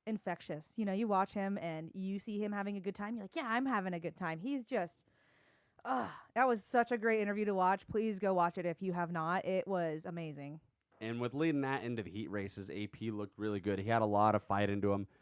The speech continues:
Speaker 2: Although at the end of it, he did run into, um, a couple issues, and, but that's okay. He qualified to the main, and that's, that's what we wanted. But we love to see that fire in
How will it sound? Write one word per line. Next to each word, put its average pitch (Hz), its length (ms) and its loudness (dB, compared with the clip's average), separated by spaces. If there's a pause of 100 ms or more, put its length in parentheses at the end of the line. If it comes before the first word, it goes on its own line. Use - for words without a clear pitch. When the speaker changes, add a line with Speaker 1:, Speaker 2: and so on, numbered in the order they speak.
(160)
Speaker 2:
Although 110 600 8
at 113 180 0
the 113 240 -6
end 123 220 2
of 120 100 4
it, 113 120 4
he 107 140 0
did 113 340 4
run 107 240 8
into, 104 640 6
um, 98 480 0 (960)
a 190 60 2
couple 190 340 10
issues, 165 560 8
and, 143 480 8
but - 80 6
that's 143 180 8
okay. 143 240 8
He 120 60 4
qualified 135 540 8
to 127 40 2
the 120 100 4
main, 120 420 4
and 110 200 2
that's, 117 260 2
that's 120 240 2
what 123 80 4
we 110 80 6
wanted. 107 340 4
But 101 100 4
we 104 80 6
love 113 260 8
to 107 80 -2
see 123 200 4
that 107 260 2
fire 107 480 6
in 98 680 4